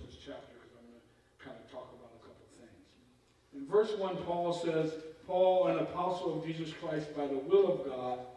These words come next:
according to the promise of life which is in Christ Jesus."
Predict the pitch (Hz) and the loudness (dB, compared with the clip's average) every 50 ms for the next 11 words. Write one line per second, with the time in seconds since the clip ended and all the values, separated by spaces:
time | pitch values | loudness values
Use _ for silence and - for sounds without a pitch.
0 | - - - - - 131 127 - - - 175 185 185 190 190 - - - 156 143 | -18 -20 -20 -20 -20 -20 -20 -20 -16 -10 -6 -4 -4 -4 -4 -6 -8 -8 -8 -8
1 | 143 139 - - - - 180 180 180 175 - - 151 135 127 - 143 147 151 151 | -10 -10 -10 -12 -10 -8 -8 -6 -6 -8 -10 -12 -12 -14 -12 -12 -12 -10 -6 -4
2 | 147 147 151 151 - - - - - - - - - - - 117 113 - - - | -2 -2 -2 -4 -6 -10 -16 -20 -20 -20 -20 -20 -20 -20 -18 -18 -18 -18 -20 -16
3 | - 156 151 156 151 151 151 151 - - - - - _ _ _ - - 143 127 | -8 -4 -2 -2 -2 -2 -4 -6 -10 -14 -20 -20 -20 _ _ _ -20 -16 -14 -12
4 | 127 123 123 123 - - - - - - _ _ - 123 127 120 117 - 117 - | -12 -12 -12 -14 -16 -20 -20 -20 -20 -20 _ _ -20 -18 -16 -16 -16 -16 -18 -20
5 | - - - | -20 -20 -20